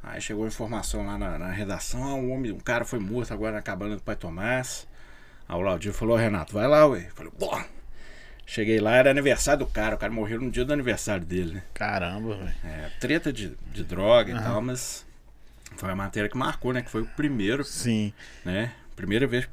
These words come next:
Speaker 1: cheguei lá, o defunto, aquela história toda, né? <laughs>
Speaker 2: Não, velho.
Speaker 1: É.
Speaker 2: Você, você le-, tremeu, velho? Eu, aqui, deixa eu falar com você.
Speaker 1: Ah, eu, eu f-, fui na, fui no instinto, né?
Speaker 2: É mesmo?
Speaker 1: Mas na hora eu não tremo, não, sabe? Porque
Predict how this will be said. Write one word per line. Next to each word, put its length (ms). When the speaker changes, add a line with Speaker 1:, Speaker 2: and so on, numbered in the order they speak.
Speaker 1:
cheguei 280
lá, 120
o 60
defunto, 540
aquela 180
história 340
toda, 280
né? 60
<laughs> 280
Speaker 2:
Não, 260
velho. 200
Speaker 1:
É. 500
Speaker 2:
Você, 160
você 140
le-, 160
tremeu, 580
velho? 260
Eu, 560
aqui, 360
deixa 240
eu 40
falar 340
com 60
você. 140
Speaker 1:
Ah, 280
eu, 160
eu 160
f-, 220
fui 380
na, 440
fui 180
no 120
instinto, 500
né? 220
Speaker 2:
É 160
mesmo? 480
Speaker 1:
Mas 140
na 140
hora 220
eu 40
não 80
tremo, 340
não, 220
sabe? 240
Porque 260